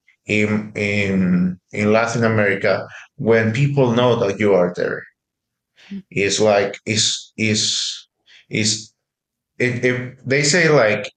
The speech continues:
Speaker 1: uh, we can look like Catholic people, but in the same way they say that,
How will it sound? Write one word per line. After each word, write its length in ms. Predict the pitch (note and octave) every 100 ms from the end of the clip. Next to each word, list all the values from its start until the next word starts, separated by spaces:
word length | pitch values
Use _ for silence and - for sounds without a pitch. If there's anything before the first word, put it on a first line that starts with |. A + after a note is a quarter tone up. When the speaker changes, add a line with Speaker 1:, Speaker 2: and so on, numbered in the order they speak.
| A2
Speaker 1:
uh, 500 | G#2+ G#2 G#2 G#2 -
we 180 | A2+ A2+
can 340 | B2 A2+ A2
look 240 | A#2 A#2+
like 260 | A#2+ G#2 G2+
Catholic 440 | F#2+ C3 C3 A2+ A#2
people, 500 | F#2 - D2+ D2+ - - - -
but 300 | - A#2 A2+
in 80 | A#2
the 100 | A2
same 260 | A2 C3 C3
way 180 | A#2
they 240 | G#2+ G#2+ G#2
say 300 | - A2 G#2+
that, 240 | G#2 G2